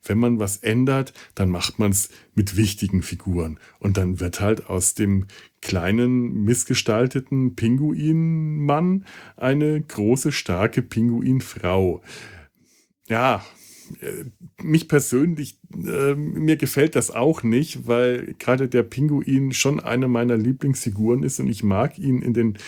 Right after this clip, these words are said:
verschiedenen Versionen, die es über die Comic-Geschichte, äh, gibt. Aber, äh,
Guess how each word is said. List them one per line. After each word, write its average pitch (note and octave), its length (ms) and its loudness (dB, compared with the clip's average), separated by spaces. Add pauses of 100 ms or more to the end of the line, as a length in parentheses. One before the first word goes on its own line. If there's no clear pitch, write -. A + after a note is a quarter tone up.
(260)
verschiedenen A2+ 800 0
Versionen, A2+ 580 2
die A2+ 80 -2
es G#2 120 -2
über G#2 140 2
die G2 120 -6
Comic-Geschichte, G#2 1400 0
äh, A2 40 -6
gibt. G#2+ 480 -2 (840)
Aber, C3+ 600 0
äh, - 440 -4